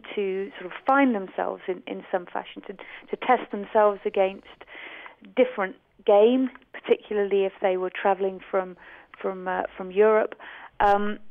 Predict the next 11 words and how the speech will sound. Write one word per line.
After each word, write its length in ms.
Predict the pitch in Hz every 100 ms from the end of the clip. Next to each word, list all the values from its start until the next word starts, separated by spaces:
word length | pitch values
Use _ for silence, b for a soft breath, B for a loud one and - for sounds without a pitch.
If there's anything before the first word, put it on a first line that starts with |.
| - - -
you 220 | - 220
know, 120 | 214
all 200 | 240 269
of 120 | 247 202
these, 300 | 233 226 214 - - -
th-, 140 | 226 - - -
these 200 | 196 226 208
are 60 | 214
part 400 | - 226 220 -
of 80 | 190
the, 360 | 190 196 190